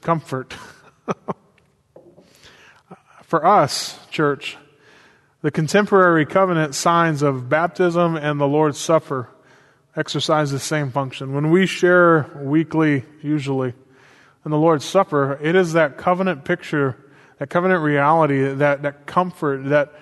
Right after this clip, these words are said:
reminder of the promise. And we see it in baptism and the, a, the example of a new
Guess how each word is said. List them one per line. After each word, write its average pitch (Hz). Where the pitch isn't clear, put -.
reminder 165
of 156
the 139
promise. 143
And 143
we 139
see 190
it 165
in 143
baptism 147
and 139
the, 131
a, 143
the 139
example 156
of 139
a 135
new 165